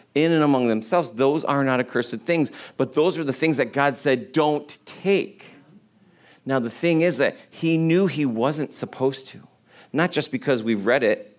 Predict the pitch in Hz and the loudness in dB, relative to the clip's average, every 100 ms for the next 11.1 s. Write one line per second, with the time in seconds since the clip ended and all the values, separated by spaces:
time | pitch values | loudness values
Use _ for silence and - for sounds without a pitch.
0 | - 117 110 107 - 175 139 107 - - | -10 -8 -8 -12 -2 0 2 0 -8 -2
1 | 147 170 190 190 190 170 233 214 170 170 | 0 2 2 4 4 4 4 4 4 2
2 | 220 226 202 107 82 _ _ _ - - | 2 2 2 0 -6 _ _ _ -20 -2
3 | 151 160 175 196 190 190 202 202 143 123 | 2 2 2 2 2 4 6 4 4 4
4 | 151 175 165 175 180 170 175 175 180 170 | 2 0 0 4 4 4 2 2 4 4
5 | 139 156 214 202 180 156 143 220 269 190 | 4 4 2 2 4 4 4 4 4 4
6 | 170 156 151 147 143 156 147 170 175 156 | 4 4 4 4 2 2 4 4 4 0
7 | - 220 247 208 156 101 82 - _ _ | 0 2 4 4 2 0 -4 -14 _ _
8 | _ _ _ _ _ _ _ _ _ _ | _ _ _ _ _ _ _ _ _ _
9 | - - 127 123 117 98 80 - _ _ | -2 0 2 4 4 2 -2 -16 _ _
10 | _ _ _ - 101 123 120 117 95 80 | _ _ _ -8 2 4 4 4 0 -4